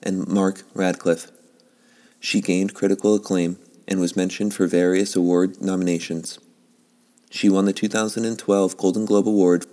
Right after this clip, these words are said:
for Best Supporting Actress, Motion Picture, for her work in The Help. On May twelfth, two thousand and twelve, Spencer won a B A F T A for Best Supporting Actress for her performance in The Help,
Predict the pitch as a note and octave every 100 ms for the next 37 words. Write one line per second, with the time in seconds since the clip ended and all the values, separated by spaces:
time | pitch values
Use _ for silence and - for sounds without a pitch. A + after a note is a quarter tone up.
0 | - G2 F2 F#2 G2 G#2 - F#2+ F#2+ F#2
1 | F2+ - F2 - - _ F#2 F2 F#2 F#2+
2 | E2+ - E2 - _ _ _ _ - F#2
3 | F#2+ G#2 F2 E2+ - F2 F2+ F2+ F2 F2
4 | - _ _ _ _ _ _ _ _ _
5 | - - _ G2+ G2+ G#2 G#2+ - G2+ F#2+
6 | - - G2+ G2+ G2+ G#2+ G#2+ - F#2 F2+
7 | - - - - G2+ G2 A#2 A2 G2 F#2+
8 | - F2+ G#2 G2 G2+ G2+ G2 - - G2+
9 | F#2 F2 - - - F#2+ F#2 - G2 G2+
10 | - - G2+ G2 - G2+ F#2+ F2+ F#2 F2
11 | - F#2+ F2 F#2 - G2+ G#2 F#2+ F#2 G2
12 | - F#2+ F2+ F#2 F2